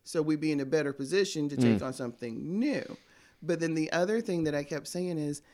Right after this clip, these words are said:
Speaker 1: if I'm representing X district, when I've, it's not like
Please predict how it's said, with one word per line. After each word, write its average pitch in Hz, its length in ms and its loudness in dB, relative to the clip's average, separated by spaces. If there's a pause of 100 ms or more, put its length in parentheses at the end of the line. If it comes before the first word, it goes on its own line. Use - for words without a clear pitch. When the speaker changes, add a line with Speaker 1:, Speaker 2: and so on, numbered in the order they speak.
(220)
Speaker 1:
if 160 240 0
I'm 180 320 -2
representing 156 800 -2
X 160 300 -4
district, - 760 -6 (380)
when 151 220 -2
I've, 185 340 -2
it's 160 240 -2
not 190 140 -2
like 165 240 0